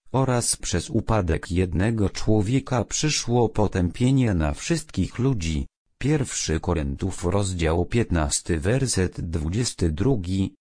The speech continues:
Rzymian, rozdział piąty, wersety dwunasty i osiemnasty. Ponieważ wyrok śmierci ciążył w taki sposób na wszystkich ludziach, i ponieważ istniało prawdopodobieństwo,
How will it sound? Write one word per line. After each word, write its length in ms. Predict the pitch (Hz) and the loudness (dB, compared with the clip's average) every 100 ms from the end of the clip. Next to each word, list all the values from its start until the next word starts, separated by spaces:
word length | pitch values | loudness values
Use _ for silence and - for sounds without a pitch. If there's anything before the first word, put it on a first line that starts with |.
| _ | _
Rzymian, 580 | 76 73 76 71 110 104 | -6 -2 0 2 2 2
rozdział 640 | 90 101 95 87 101 139 | 2 2 0 0 0 0
piąty, 580 | 147 123 117 117 113 107 | 0 2 2 2 4 4
wersety 760 | 85 82 82 127 101 - 80 78 | 4 2 2 -2 -2 0 0 0
dwunasty 800 | 85 101 113 131 - - 123 117 | 0 2 4 2 0 0 2 2
i 260 | - 98 | 0 0
osiemnasty. 1000 | 82 98 131 98 78 69 - - - - - _ _ _ _ _ - | 0 2 2 2 0 0 -4 -4 -8 -8 -12 _ _ _ _ _ -2
Ponieważ 600 | 95 101 90 87 78 95 | 2 4 4 2 0 0
wyrok 360 | 90 80 76 | 0 -2 -4
śmierci 680 | - - 101 104 92 - 92 | -8 0 2 2 0 -4 -4
ciążył 560 | - 95 92 87 92 71 | 0 2 2 2 0 -2
w 120 | - | -2
taki 380 | 143 151 - 76 | -4 -2 -4 -4
sposób 720 | - - 76 - 76 - 69 | -4 -2 -2 -2 -6 -6 -4
na 140 | 82 | -2
wszystkich 640 | 85 - 160 - - 90 - | -2 -2 -2 -2 -2 -4 -2
ludziach, 680 | 123 139 85 65 - - - _ - | -2 -2 -2 -4 -6 -18 -20 _ -2
i 300 | 101 92 82 | 2 2 2
ponieważ 640 | 101 104 98 95 90 - - | 2 4 4 2 0 -6 -8
istniało 760 | 98 - 127 143 147 120 120 | -8 -4 0 2 4 4 2
prawdopodobieństwo, 1600 | - - 131 117 117 - 90 80 80 117 131 104 - - - - | 4 2 2 2 2 2 2 2 2 2 2 0 -4 -8 -8 -8